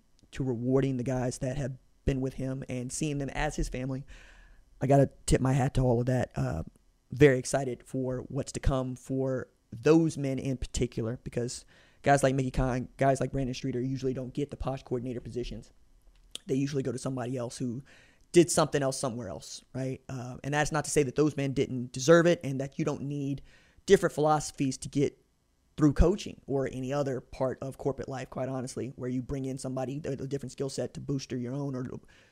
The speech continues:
to modernize what you're doing. It is to say, I think loyalty does matter.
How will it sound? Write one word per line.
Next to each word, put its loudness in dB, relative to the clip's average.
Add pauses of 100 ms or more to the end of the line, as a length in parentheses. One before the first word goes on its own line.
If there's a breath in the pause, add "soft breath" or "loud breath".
(120)
to -6
modernize -2
what -12
you're -4
doing. -4
It -6
is 4
to -10
say, 2 (1000 soft breath)
I 0
think 6
loyalty 2
does 0
matter. -6